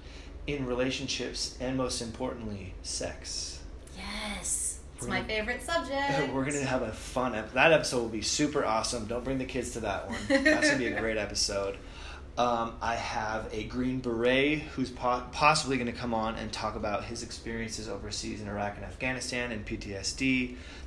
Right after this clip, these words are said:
Speaker 1: Bethany has a bunch of people. Kevin does. If you wanna come on the podcast and be a guest, reach out. We're hoping to make this thing pretty big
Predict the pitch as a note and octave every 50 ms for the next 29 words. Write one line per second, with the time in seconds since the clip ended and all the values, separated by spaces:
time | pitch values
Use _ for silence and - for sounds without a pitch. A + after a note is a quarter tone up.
0 | - - - D3 C#3 C3+ C3+ C#3 C3+ C3+ C#3 B2 A2+ A2+ G#2+ B2 A#2+ A#2+ A#2+ G#2
1 | - - A#2 A#2 - - A2+ A2+ G#2+ G#2 G#2 - - - - - - - D3 C#3+
2 | C#3+ C3+ C3+ B2+ B2 A#2 A#2+ A2+ A2+ A2+ A2 A2 A2 A2 - - - - - -
3 | - - - - - - - - - - - A#2+ - - D3 E3+ F#3 E3 E3 D#3
4 | - - C3+ C3+ C3 C3 - - B2+ A#2 A2+ A2 - A2 G#2 G#2+ A2 G#2+ G2+ G#2+
5 | G#2+ G#2+ - A#2+ A#2 A2 A2 - - A#2 A2 G#2+ G#2 - - - - A#2+ B2 B2
6 | B2 A#2+ B2 A#2+ B2 B2 A2+ G2 - - - C#3+ C#3+ C#3+ C#3 D3 C#3+ C#3 C#3 C3
7 | B2 B2 A#2+ A2+ - - A2 G#2+ - - - A2+ A2 G#2+ G#2+ G#2 - G#2+ G#2 G2+
8 | G2+ - G#2 G#2 G2+ G2+ G2+ -